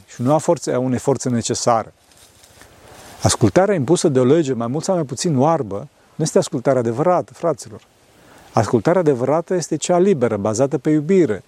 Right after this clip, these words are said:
și asta dă valoarea oricărei persoane. Ascultarea ca efect al fricii, al presiunilor,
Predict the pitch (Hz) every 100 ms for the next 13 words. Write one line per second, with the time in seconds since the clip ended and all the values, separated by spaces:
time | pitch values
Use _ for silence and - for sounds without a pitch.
0 | _ _ - _ - - 170 202 165 147
1 | 135 123 123 113 127 - 170 156 147 -
2 | 180 131 98 - _ _ _ _ _ -
3 | - 107 - 107 151 170 170 135 - 165
4 | - _ 139 117 - 202 190 - 107 98
5 | 117 - - 196 123 98 101